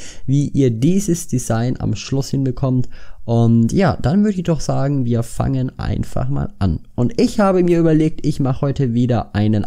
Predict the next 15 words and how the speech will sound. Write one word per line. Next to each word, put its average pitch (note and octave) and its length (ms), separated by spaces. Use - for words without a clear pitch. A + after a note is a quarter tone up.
einzelnen E3+ 460
Terminal-Befehl C#3 840
aus F2 240
ganz, G2 240
ganz G2 220
vielen. G3 340
Und F3 720
deshalb D3 420
öffnen G3 320
wir E3 200
alle C#3+ 160
mal C3+ 100
unseren A#2+ 280
Terminal F3+ 560
und G3+ 440